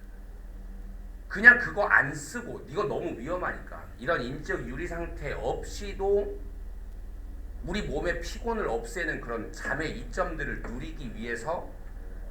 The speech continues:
중간적으로 완전히 잠에 빠지지는 않는 졸음이라는 중간 상태를 사용하기도 한다. 그러니까 이 드라우지니스라는 상태는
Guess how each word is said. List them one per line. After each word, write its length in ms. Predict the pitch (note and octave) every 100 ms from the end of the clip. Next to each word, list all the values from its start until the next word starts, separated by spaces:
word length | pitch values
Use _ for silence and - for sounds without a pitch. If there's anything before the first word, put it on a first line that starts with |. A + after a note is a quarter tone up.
| -
중간적으로 640 | - E3 D#3+ G3+ G#3 C#3
완전히 600 | D#3 - G#3 A3+ B3 A#3
잠에 340 | - - C#3+ C#3+
빠지지는 480 | E3 E3+ F3 D#3 B2+
않는 500 | G#2 A#2+ D#3+ F#3 - - - -
졸음이라는 1080 | - C3+ D#3+ G#3+ G#3 F#3 E3 D#3 E3+ -
중간 440 | - A#2+ A#2+ E3+ F3+
상태를 840 | A3 - - - - - D3 E3+
사용하기도 520 | E3 E3+ D#3 C#3+ B2
한다. 180 | F2+ F2
그러니까 280 | - D3+ A2 - - - -
이 180 | E3+ -
드라우지니스라는 1040 | D3+ F3 G#3 G#3 F#3+ E3+ - D#3+ C#3 C3
상태는 600 | D#3 E3+ D#3 D3+ F3+